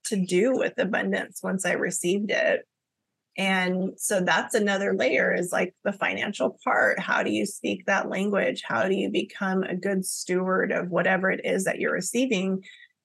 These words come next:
'Cause of course, that's the end goal here, right? As an entrepreneur, not only do we want to serve, but we also want to thrive, and we also want to take care of ourselves, and we also want our businesses to grow and expand. And all of that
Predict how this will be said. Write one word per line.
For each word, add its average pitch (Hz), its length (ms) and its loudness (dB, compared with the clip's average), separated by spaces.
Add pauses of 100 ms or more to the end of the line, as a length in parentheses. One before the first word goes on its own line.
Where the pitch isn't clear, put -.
'Cause 214 140 2
of 226 140 2
course, 349 360 4
that's 214 300 2
the - 160 0
end 202 260 2
goal 185 300 2
here, - 480 0
right? 185 420 2
As 190 160 0
an 185 100 -2
entrepreneur, 190 880 2
not 185 260 0
only 196 260 0
do - 160 0
we - 100 0
want - 200 -6
to 180 100 -6
serve, 190 800 2 (400)
but 196 80 0
we 226 100 2
also 349 300 2
want 214 200 0
to 202 100 0
thrive, 190 640 -2 (140)
and 190 140 -2
we 196 180 0
also 196 380 0
want - 220 -4
to 190 100 -6
take - 260 -4 (140)
care 220 180 4
of 247 80 0
ourselves, - 640 0
and 190 140 -4
we 190 120 -6
also 196 380 -2
want 185 260 -2
our 190 140 0
businesses 185 760 -2
to - 140 -6
grow 180 380 0
and 175 140 -2
expand. 180 800 -2
And 175 300 -2
all 185 240 2
of 190 100 2
that 185 280 0